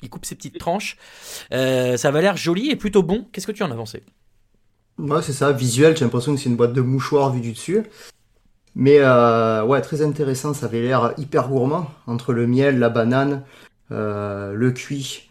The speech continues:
Speaker 2: Il y avait le, le contraste de, de température, le contraste de, de texture. Ça avait l'air, euh, assez appétissant. Après, il est resté, voilà, la banane, tout le monde connaît. Les autres ont, ont été m-, chercher un petit peu plus loin.
Speaker 1: Ouais, c'est vrai. Euh,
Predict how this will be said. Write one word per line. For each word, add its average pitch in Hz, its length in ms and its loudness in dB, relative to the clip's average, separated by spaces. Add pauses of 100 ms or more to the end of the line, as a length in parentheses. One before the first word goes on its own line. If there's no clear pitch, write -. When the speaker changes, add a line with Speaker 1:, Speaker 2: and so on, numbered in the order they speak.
(380)
Speaker 2:
Il - 40 -8
y - 20 -2
avait 113 160 2
le, 117 160 4
le 117 80 0
contraste 127 560 -2
de, 107 760 0
de 120 80 -6
température, 123 680 0
le 127 100 0
contraste 127 480 -4
de, 113 520 2
de 113 80 0
texture. - 600 -6 (600)
Ça 143 120 0
avait 127 140 6
l'air, 135 300 6
euh, 117 600 2
assez 135 260 -2
appétissant. 151 640 -4 (200)
Après, 147 320 -2
il 131 60 4
est 131 40 4
resté, 120 400 0
voilà, 117 240 2
la 117 120 2
banane, 113 340 0
tout 127 100 -4
le 123 80 2
monde 123 180 2
connaît. 120 280 4
Les 123 160 4
autres 135 260 2
ont, 107 760 -8
ont 147 80 0
été 135 180 2
m-, 127 280 4
chercher 123 300 -6
un - 20 2
petit 127 160 -6
peu 123 100 0
plus 127 120 -6
loin. 113 180 -8 (200)
Speaker 1:
Ouais, 131 320 -4
c'est - 200 -8
vrai. 123 440 -4
Euh, 107 180 -8